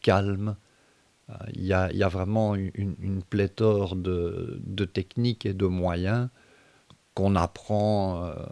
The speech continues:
en pratiquant d'une part, et il y a des choses qui sont, euh, invariables de, de la prise de produits psychédéliques. Je vais prendre un, un simple exemple, que ce soit avec de l'ayahuasca, du L S D, des champignons, ou peu importe quel produit,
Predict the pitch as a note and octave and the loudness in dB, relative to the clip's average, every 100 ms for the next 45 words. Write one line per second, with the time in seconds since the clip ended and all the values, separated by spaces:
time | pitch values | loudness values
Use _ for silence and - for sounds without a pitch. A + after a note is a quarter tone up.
0 | - - - F#2+ F2+ - F2 G2 F#2 G2+ | -14 -14 -2 -2 -2 -6 -6 -4 -2 0
1 | G2 F#2 F#2 F2 E2 A2+ B2+ C#3 C3 - | 2 2 0 0 0 0 2 0 -4 -8
2 | - F#2+ F#2 F#2 F#2 E2 E2 - - A2+ | -4 -2 0 -2 -2 -2 -4 -6 -2 0
3 | A#2 - - - - F2+ F2+ E2 D2+ - | -2 -4 -10 -8 -4 -2 -2 -4 -8 -12
4 | _ _ - _ _ _ - G2+ F#2 F2+ | _ _ -20 _ _ _ 2 4 4 2
5 | E2 F#2+ G#2 A2 G#2+ F#2+ F2+ E2 F2+ G2 | 0 0 4 4 2 0 -2 -4 -4 -6
6 | G2 G2 F#2 E2+ F2 G2 F2+ E2+ - - | -6 -4 -2 -2 -4 -4 -2 -4 -6 -6
7 | G#2 F#2+ G2+ F2 - E2+ F#2 F#2 - - | -4 -4 -6 -8 -4 -4 -2 -4 -8 -8
8 | F#2 F2 F#2 A2+ G#2 F#2+ - F#2 F2+ E2 | -8 -4 -4 -4 -6 -8 -8 -4 -2 -2
9 | D#2 F2 F2 - F#2 F2+ E2+ - G2+ A2 | -4 -6 -4 -4 -4 -4 -10 -2 0 -2
10 | G#2+ - - - _ _ _ - G#2+ - | -4 -18 -20 -20 _ _ _ -8 -6 -4
11 | F#2+ - G2+ F#2 F2 F#2 F#2 F2 F2 E2+ | -2 4 6 6 2 2 2 4 2 -2
12 | E2 - F#2+ F2+ F2 F2+ D#2+ F#2+ F#2+ F#2 | -4 2 2 2 -2 -2 -4 -4 -4 -4
13 | F2 F2 D#2 F#2 F#2 G2 F#2+ - G#2 F#2+ | -4 -4 -4 -2 -2 0 -2 0 2 2
14 | - F#2 - E2+ - - D#2 F2+ A#2+ | 0 -4 -4 -6 -6 -6 -4 -2 -4